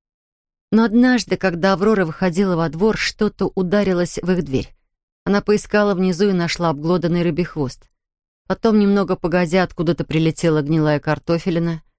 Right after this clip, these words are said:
Она в Аврору не попала, а только задела ее сапожок. Аврора оглянулась и заметила за одним деревом движение. Кто-то явно за ним прятался. Это была та самая черноволосая девочка, которую звали Ракель.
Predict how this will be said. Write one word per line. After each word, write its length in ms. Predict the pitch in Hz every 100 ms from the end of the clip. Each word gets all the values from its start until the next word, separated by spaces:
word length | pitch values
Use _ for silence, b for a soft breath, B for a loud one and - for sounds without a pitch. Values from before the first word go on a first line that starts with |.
| _ _ _ _ -
Она 240 | 175 175
в 40 | 165
Аврору 340 | 165 175 160
не 120 | 165
попала, 440 | 160 170 - 240 160
а 40 |
только 280 | - 151 170
задела 360 | 175 170 180
ее 120 | 175 165
сапожок. 640 | 180 175 180 208 - - _ _ _ _ _ _ _ -
Аврора 420 | 190 214 208 208
оглянулась 760 | 196 208 208 165 143 - - _ _ _
и 80 | -
заметила 580 | 185 196 202 190 190 180
за 140 | 160
одним 260 | 180 175 180
деревом 380 | 170 190 170 170
движение. 580 | 170 160 147 123 131 - _ _ _ _ _ _
Кто-то 320 | - 202 -
явно 420 | 185 175 214 226
за 140 | 214 220
ним 160 | 214
прятался. 680 | 208 233 196 - 120 - 135 - _ _ _ _ _ _ _ -
Это 160 | 294
была 220 | 269 302 294
та 160 | 294
самая 380 | - 254 185 165
черноволосая 680 | - 196 226 233 226 - 202
девочка, 420 | 190 143 - -
которую 340 | - 143 180 175
звали 300 | 170 175 170
Ракель. 480 | 185 - 135 -